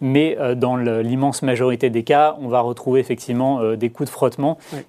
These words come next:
Speaker 1: qui vont impacter au fur et à mesure. Donc si j'ai raison qu'une fois sur deux, eh ben, de facto, je vais terminer l'année abaissé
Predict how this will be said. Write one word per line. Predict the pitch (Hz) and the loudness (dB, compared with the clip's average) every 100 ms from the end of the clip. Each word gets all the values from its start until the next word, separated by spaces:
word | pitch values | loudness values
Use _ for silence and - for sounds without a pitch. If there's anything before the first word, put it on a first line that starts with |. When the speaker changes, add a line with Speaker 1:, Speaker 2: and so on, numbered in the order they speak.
| _ | _
Speaker 1:
qui | - | -6
vont | 113 - - | -2 -2 0
impacter | 151 135 127 - 156 160 | 0 0 -2 0 0 2
au | 143 | 2
fur | - 147 127 | 4 2 2
et | |
à | |
mesure. | 131 127 131 117 | -2 -2 0 -2
Donc | 110 107 | -4 -6
si | - 139 | -4 -2
j'ai | 135 147 | 2 2
raison | 143 131 123 131 | 2 0 0 -2
qu'une | 127 143 | -4 -4
fois | - 127 | 0 0
sur | - 120 | 0 0
deux, | 120 196 _ _ _ _ _ _ _ _ - | 2 0 _ _ _ _ _ _ _ _ -2
eh | 131 | 0
ben, | 123 120 | 0 -2
de | 117 143 | 2 2
facto, | 147 135 - 156 170 | 2 -2 -2 0 0
je | 131 120 | 0 -2
vais | 110 | 0
terminer | 113 127 127 127 131 | 0 0 -2 -2 0
l'année | 120 117 151 180 - _ _ _ - | 2 2 0 -4 -14 _ _ _ -2
abaissé | 139 135 135 - 156 156 | -2 -2 -6 -2 -4 -4